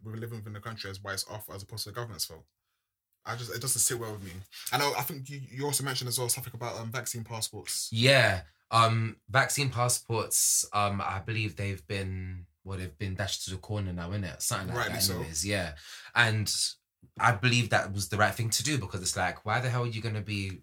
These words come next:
Speaker 2: creating such a thing? Like, it make,
Speaker 1: Vaccine
Speaker 2: no.
Speaker 1: passports, you're trying
Speaker 2: No.
Speaker 1: to, and you, the thing is, I feel like when you be, really look at it, it, it really is against our human rights. You can't tell me that I cannot, I'm not allowed to travel because I haven't got a vaccine. What do you mean?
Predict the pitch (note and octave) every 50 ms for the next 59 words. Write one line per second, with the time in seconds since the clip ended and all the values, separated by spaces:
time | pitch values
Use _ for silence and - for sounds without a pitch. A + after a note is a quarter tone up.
0 | _ _ - - A2 G#2+ E2+ G2 F#2+ - - G2+ - - F#2 E2 G2+ G#2+ G2+ F#2
1 | E2 D#2 D2 C#2 - - - C#2 G2 G#2 G#2+ G#2 B2+ A#2+ A#2 D3+ F#3 G3+ B2+ A2
2 | C3 C3+ C3+ - - - - - - - C3+ G#3 B3+ A#3+ D3 F#2+ D#2+ D#2 D2 D2
3 | F#2 C3 C3+ C3+ C3 C#3 D3+ C#3 - - C#3 - E3+ D#3+ C#3+ C3 A#2+ G#2+ A#2 -
4 | D3+ C#3+ A#2+ G#2 G#2+ - A#2 C3+ C#3 D3+ D3+ D3 C3+ B2+ C3 B2+ B2 A#2+ - _
5 | _ - G#2+ B2 B2 B2 A#2 A2+ A2 A#2+ A#2+ - G#2 G2 G2 G2 - - A2 G#2
6 | F#2 A2+ C3 A#2 A2 C3 C3 C3 A#2 G2+ A2+ G#2+ G#2+ G#2 - G#2+ F#2 F2 - -
7 | G2+ G2+ G#2+ G#2+ G#2+ G#2 G#2+ G#2+ G2 F2 - - G#2+ - - C3+ C#3+ B2+ G#2+ -
8 | - B2 A#2 A2 G#2 G2 - - - G2 G2+ - - G#2+ G#2 G2+ - G2 G#2 G#2+
9 | G2 F#2+ G2 G2+ G2+ - G#2 - - G#2+ G2+ G2+ F#2+ - - - G2 G2 F#2+ F#2
10 | F#2 - B1 E2+ E2+ G#2 F#2+ - - - - G#2 A2 A#2+ B2 B2 A#2+ A#2+ B2 A#2
11 | F#2+ F2+